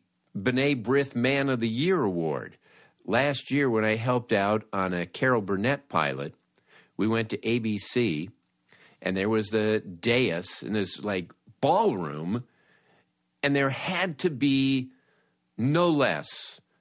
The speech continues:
than two hundred and fifty people there. I have no idea what half of these people were doing or what their involvement was,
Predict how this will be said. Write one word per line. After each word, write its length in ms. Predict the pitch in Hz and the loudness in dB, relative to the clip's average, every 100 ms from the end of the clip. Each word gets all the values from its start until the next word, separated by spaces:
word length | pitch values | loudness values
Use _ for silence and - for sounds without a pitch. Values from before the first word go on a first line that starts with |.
| - | -2
than 140 | 117 | -2
two 200 | 117 139 | 2 0
hundred 420 | 127 110 107 101 - | 2 2 2 0 -2
and 280 | 95 87 87 | -2 -2 -4
fifty 680 | - - 110 - 104 95 - _ | -6 -2 -2 -2 -6 -6 -10 _
people 340 | 98 80 69 | -6 -4 -6
there. 120 | 65 - | -6 -2
I 120 | 131 | 0
have 140 | 113 | 0
no 300 | 123 277 233 | 0 2 4
idea 540 | 170 117 98 87 67 - _ - _ - | 4 2 0 -2 -4 -10 _ -20 _ -2
what 160 | 135 | -2
half 320 | 131 170 165 | 0 -2 -2
of 80 | 131 | -2
these 220 | 117 104 | -2 -4
people 340 | - 104 98 95 | -2 -4 -2 -2
were 140 | 90 | -2
doing 500 | 85 87 78 62 - - - - _ - | -2 -2 -2 -4 -12 -20 -20 -20 _ -8
or 140 | 98 | -6
what 360 | 107 107 151 156 | -4 0 0 2
their 160 | 143 | 2
involvement 600 | 123 113 117 113 110 95 | 2 2 2 2 2 -2
was, 500 | 95 92 90 87 85 | 0 2 2 0 -4